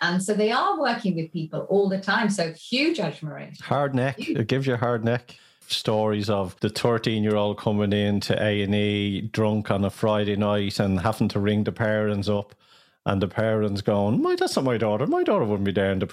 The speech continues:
Speaker 2: parents would come in and they'd look at the girl in the bed and they go, "That's not my daughter," because she's been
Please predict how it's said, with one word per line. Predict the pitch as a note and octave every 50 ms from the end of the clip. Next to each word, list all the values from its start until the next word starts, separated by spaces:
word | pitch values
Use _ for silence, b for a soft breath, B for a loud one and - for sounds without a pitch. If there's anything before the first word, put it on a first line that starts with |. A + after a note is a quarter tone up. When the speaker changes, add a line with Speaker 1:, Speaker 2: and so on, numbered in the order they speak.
| -
Speaker 2:
parents | A2 G#2+ G#2 G2+ G2
would | G#2+ - -
come | A2 G2+ G2+
in | G#2 G2+ G2+ G2+ F#2 F2+ b b b b -
and | G#2 G2+ G2
they'd | G2+ F#2 G#2 A2+
look | A2 -
at | - G#2
the | - A2+
girl | F#2+ A2+ A2 G#2+ G#2+ G#2+ G2+ G2
in | G2+ G#2
the | G#2
bed | F2+ F#2 A2 A2 A2 G#2+ G#2+ G#2 F2+ - b b b b b b b b b
and | - A2 A2
they | A#2+
go, | E3 F#3
"That's | - F4+ F4 -
not | - F#3+
my | C#3+ C#3+ C3+ A2+ G#2+
daughter," | G2+ A#2+ A2+ A2 G#2+ G#2+ G#2+ A#2+ A2 G#2 F#2+ F2 -
because | - G#2 - - A#2 G#2
she's | - - G#2+ G2
been | G2 A2 G#2 G2+ F2+